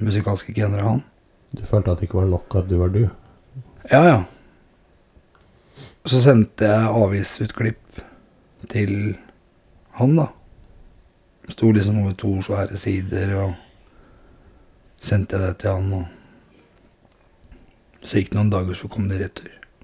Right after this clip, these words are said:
Speaker 2: Ja.
Speaker 1: Så skrev han: «Gratulerer. Kan sikkert møte deg en gang, men ikke som en pappa.» For da hadde jeg sikkert skrevet noen ord. Jeg husker ikke hva, hva jeg gjorde for noe sammen med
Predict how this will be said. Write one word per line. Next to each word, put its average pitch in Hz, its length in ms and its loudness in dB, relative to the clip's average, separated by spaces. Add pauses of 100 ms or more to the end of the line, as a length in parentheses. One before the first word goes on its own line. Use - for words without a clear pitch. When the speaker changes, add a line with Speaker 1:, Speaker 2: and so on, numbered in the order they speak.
(420)
Speaker 2:
Ja. 90 140 -2 (2000)
Speaker 1:
Så - 200 -20
skrev 98 260 -2
han: 90 200 -4 (680)
«Gratulerer. 101 640 -6 (1600)
Kan 110 200 0
sikkert 98 340 -4
møte 98 400 0
deg 95 180 -4
en 95 100 -4
gang, 101 240 0
men 98 160 -4 (720)
ikke 107 240 -6
som 98 200 0
en 120 120 0
pappa.» - 320 -6 (2250)
For - 40 -20
da 120 60 6
hadde 113 120 8
jeg 101 80 4
sikkert 113 240 4
skrevet 107 340 6
noen 104 220 2
ord. 107 260 4 (200)
Jeg - 100 2
husker - 180 0
ikke 107 160 0
hva, 98 140 2 (340)
hva 95 160 -2
jeg 98 140 0
gjorde 90 160 -2
for 104 100 0
noe 95 80 -2
sammen 95 320 -4
med 95 140 -4